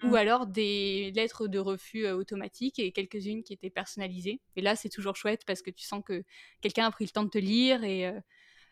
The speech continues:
Speaker 1: a pris le temps de te répondre.
Speaker 2: Mmh mh.
Speaker 1: Et c'est pas celui-là qui va sortir,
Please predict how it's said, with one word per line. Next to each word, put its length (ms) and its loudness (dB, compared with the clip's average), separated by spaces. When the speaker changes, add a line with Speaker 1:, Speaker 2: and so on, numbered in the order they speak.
Speaker 1:
a 160 2
pris 240 -4
le 60 -4
temps 160 4
de 60 4
te 100 -2
répondre. 560 0
Speaker 2:
Mmh 80 0
mh. 200 0
Speaker 1:
Et 300 2
c'est 220 -2
pas 260 6
celui-là 460 8
qui 140 2
va 120 6
sortir, 480 2